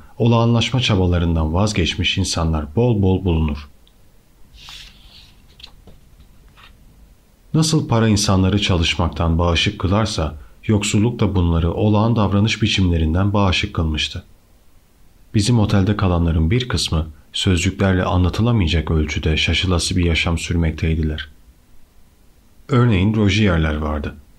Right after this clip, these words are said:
Yaşlı, kartpallar içinde bodur bir çift. Değişik bir iş yapıyorlardı. Saint Michel bulvarında kartpostal satarlardı.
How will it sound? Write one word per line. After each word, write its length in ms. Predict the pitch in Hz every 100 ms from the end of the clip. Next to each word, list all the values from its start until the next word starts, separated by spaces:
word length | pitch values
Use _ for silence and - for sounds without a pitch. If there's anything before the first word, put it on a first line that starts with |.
| - -
Yaşlı, 580 | 110 78 - 76 80
kartpallar 560 | 80 95 92 98 90 87
içinde 500 | 80 - 80 78 78
bodur 320 | 90 87 104
bir 140 | 101 -
çift. 320 | 85 - - - - _ - _ - - _ _
Değişik 420 | 123 127 - - 104
bir 60 |
iş 180 | 95 -
yapıyorlardı. 680 | 85 - 80 76 73 73 82 - - - -
Saint 300 | - 131 135
Michel 360 | 135 139 113
bulvarında 500 | 95 85 82 78 87
kartpostal 580 | - 95 85 90 - 92
satarlardı. 800 | 82 85 80 78 76 73 73 76